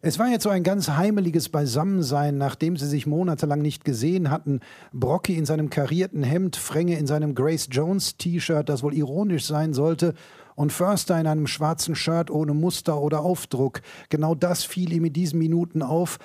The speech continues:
nämlich, dass sie alle Sachen trugen, die auf den Punkt brachten, wie sie drauf waren, hier und jetzt, nachdem gut ein Fünftel ihres dritten Lebensjahrzehnts um war.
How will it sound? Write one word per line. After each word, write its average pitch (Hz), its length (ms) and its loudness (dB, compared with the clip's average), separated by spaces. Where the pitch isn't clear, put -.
nämlich, 160 400 2
dass 165 140 2
sie 170 100 -4
alle 202 240 2
Sachen 165 400 2
trugen, 170 540 0
die 165 100 0
auf 151 100 -4
den 151 180 0
Punkt 190 360 -2
brachten, 151 600 -2
wie 160 100 0
sie 156 140 0
drauf 165 400 0
waren, 131 280 0
hier 165 220 2
und 165 180 0
jetzt, 180 300 -2
nachdem 147 320 0
gut 165 180 -2
ein 147 140 0
Fünftel - 500 -2
ihres 139 240 0
dritten 151 300 -2
Lebensjahrzehnts 151 840 -2
um 196 320 0
war. 143 260 2